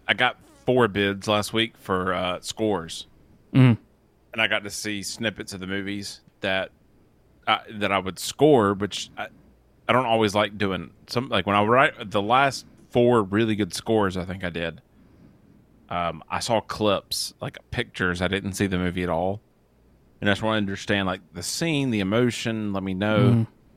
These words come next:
Speaker 1: And these were forty-minute movies, just to be clear.
Speaker 2: Yeah.
Speaker 1: Uh, they worked out great. But these, I saw what the director and producer's trailer was,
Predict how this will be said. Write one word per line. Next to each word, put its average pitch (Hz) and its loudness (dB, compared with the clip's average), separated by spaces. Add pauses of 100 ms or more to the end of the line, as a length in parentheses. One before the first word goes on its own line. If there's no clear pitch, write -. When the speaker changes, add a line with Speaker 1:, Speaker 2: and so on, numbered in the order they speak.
(400)
Speaker 1:
And 110 -6
these 147 0
were 143 2
forty-minute 90 -2
movies, 78 -8 (140)
just - -12 (180)
to 92 -12
be 92 -8
clear. 87 -6 (320)
Speaker 2:
Yeah. 113 4 (640)
Speaker 1:
Uh, 92 2
they 87 -4
worked 135 4
out 117 0
great. 120 2
But 101 -4
these, 110 0 (440)
I 92 2
saw 110 2
what 110 -4
the 98 -12
director 95 0 (240)
and - -8
producer's 101 0
trailer 104 0
was, 80 -4